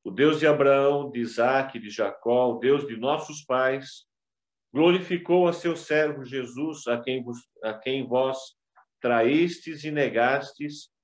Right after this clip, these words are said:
perante Pilatos, quando este havia decidido soltá-lo.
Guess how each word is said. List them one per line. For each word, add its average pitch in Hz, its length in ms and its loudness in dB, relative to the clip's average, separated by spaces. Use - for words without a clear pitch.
perante 131 400 2
Pilatos, 135 840 -2
quando 120 340 2
este 160 360 2
havia 127 280 0
decidido 123 540 -6
soltá-lo. 104 720 -2